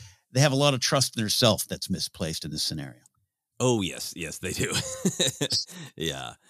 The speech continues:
Speaker 2: Uh, no, I think I, I love you, uh, calling out the just utter kindness that
Speaker 1: Mm.
Speaker 2: R two shows to the other droids. I thought that was another big thing for me, is that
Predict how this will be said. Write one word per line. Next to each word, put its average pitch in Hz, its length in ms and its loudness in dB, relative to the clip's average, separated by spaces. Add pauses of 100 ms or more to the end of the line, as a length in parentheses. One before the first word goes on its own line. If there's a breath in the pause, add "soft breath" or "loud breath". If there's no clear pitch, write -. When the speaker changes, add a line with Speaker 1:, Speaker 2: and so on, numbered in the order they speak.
(220 soft breath)
Speaker 2:
Uh, 104 260 2
no, 139 160 4
I 120 100 8
think 139 300 0
I, 95 100 -2 (240)
I 98 100 4
love 104 380 2
you, 82 340 0 (220)
uh, 78 240 0
calling 82 300 -2
out 76 180 -4
the 73 320 -4
just 73 400 -8
utter 78 400 -2
kindness 87 520 -4
that 71 260 -4 (160)
Speaker 1:
Mm. - 0 -
Speaker 2:
R 82 120 -4
two 82 220 -4
shows 73 380 -6
to 80 120 -6
the 73 80 -2
other 71 200 -4
droids. 87 440 0
I 73 60 -10
thought 78 200 -8
that 90 120 -2
was 92 140 0
another 73 200 -4
big 69 420 -8
thing 73 220 -8
for - 120 -12
me, 82 220 0
is 71 140 -2
that 69 220 -10